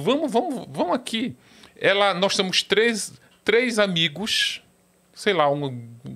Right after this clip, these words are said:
um trisal. Aí ela é milionária e a gente não. Aí a gente, "Vamos matar teus pais?" Eu falei, "Pô, tá doida."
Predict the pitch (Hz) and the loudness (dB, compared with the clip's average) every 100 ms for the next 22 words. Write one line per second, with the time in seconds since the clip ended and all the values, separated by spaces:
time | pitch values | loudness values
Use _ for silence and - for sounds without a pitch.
0 | 127 123 110 - 123 123 175 - 269 165 | -16 -20 -18 -18 -18 -14 -14 -8 -6 0
1 | 156 127 113 - - - - - - 180 | 2 2 0 -6 -20 -20 -20 -20 0 2
2 | 196 208 208 196 - 139 160 240 254 208 | 4 4 4 2 -2 0 4 6 4 4
3 | 185 185 196 196 190 190 190 - 196 151 | 4 4 4 4 4 0 0 -2 2 2
4 | 113 110 - _ _ _ _ _ _ _ | 2 -4 -14 _ _ _ _ _ _ _
5 | _ - 226 - 208 220 233 - 170 262 | _ -2 -2 2 0 0 -2 -2 -2 -2
6 | 359 226 - - 123 - - 220 202 131 | 0 0 -2 -2 -6 -6 0 2 2 -2
7 | 277 339 330 349 247 - 190 214 208 110 | -4 -6 -2 -4 -2 -6 0 0 0 -6